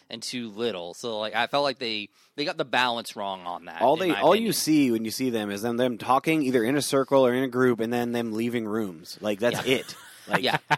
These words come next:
Speaker 1: It, it, it's just, I don't know. It feels like they're this,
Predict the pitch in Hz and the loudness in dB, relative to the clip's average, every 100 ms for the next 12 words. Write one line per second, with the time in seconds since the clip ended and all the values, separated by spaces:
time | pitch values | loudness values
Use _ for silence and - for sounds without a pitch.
0 | - 131 151 147 139 160 143 147 - 123 | 0 -4 -4 -6 -4 -4 -2 -6 -6 -2
1 | 151 143 - 135 139 120 110 107 - 160 | 0 0 -2 0 2 2 -2 -2 -4 -2
2 | 175 160 143 127 117 - _ _ _ _ | 0 -2 -2 -2 -2 -6 _ _ _ _
3 | _ _ - 127 123 120 110 - - - | _ _ -6 -6 -4 -4 -4 -6 -10 -12